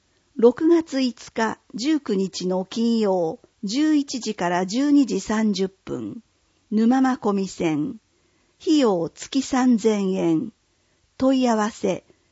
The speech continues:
ドイツ語会話同好会、安田。電話、零九零八零一五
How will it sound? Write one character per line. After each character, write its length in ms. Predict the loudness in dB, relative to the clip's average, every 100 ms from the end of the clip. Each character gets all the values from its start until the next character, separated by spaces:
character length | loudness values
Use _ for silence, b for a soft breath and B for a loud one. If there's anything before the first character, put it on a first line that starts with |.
| _
ド 200 | 0 2
イ 80 | 2
ツ 160 | 0 2
語 160 | 2
会 300 | 0 -2 0
話 180 | 0 2
同 240 | 2 2
好 320 | 2 0 0 0
会、 460 | -8 -10 -10 -12 -8
安 380 | -6 -6 -6 -8
田。 260 | -8 -10 -16 _ _ _ _ _
電 340 | 2 2 4 0
話、 260 | -2 -4 _ _ _ _
零 240 | 0 2 2
九 400 | 0 0 2 2
零 400 | 2 2 0 -8 _ _ _ _
八 380 | -4 -2 -2
零 280 | 0 2 0
一 360 | -2 -6 -4 -2
五 420 | 0 0 -2 -10